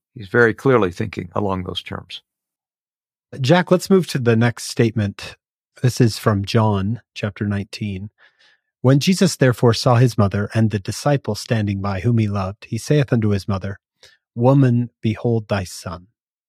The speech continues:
Speaker 2: Then saith he to the disciple, Behold thy mother." I know that often we take that as, "John, take care of my mother," but there's this other statement, "Woman, behold thy son."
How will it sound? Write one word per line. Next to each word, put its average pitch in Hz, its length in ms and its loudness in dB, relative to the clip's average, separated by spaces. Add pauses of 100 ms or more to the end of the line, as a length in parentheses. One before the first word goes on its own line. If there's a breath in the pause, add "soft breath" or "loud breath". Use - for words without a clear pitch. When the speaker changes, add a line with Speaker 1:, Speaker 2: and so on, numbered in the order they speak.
(520)
Speaker 2:
Then 135 220 4
saith 127 360 0
he 147 220 4
to - 160 -10
the 104 120 -4
disciple, 104 720 0 (360)
Behold 117 640 -4 (180)
thy 95 320 -6 (180)
mother." 95 400 -10 (640)
I 127 140 2
know 139 200 4
that 123 280 2
often 123 360 2
we 110 120 4
take 123 220 0
that 110 160 2
as, 104 460 0 (520)
"John, 110 380 2
take 110 240 -4
care 113 240 0
of 98 180 -6
my 98 320 -2
mother," 104 380 -2
but 110 180 -2
there's 131 200 2
this 127 200 0
other 151 200 4
statement, 101 540 -4
"Woman, 110 360 -2
behold 107 460 -6
thy 92 200 -4
son." - 440 -6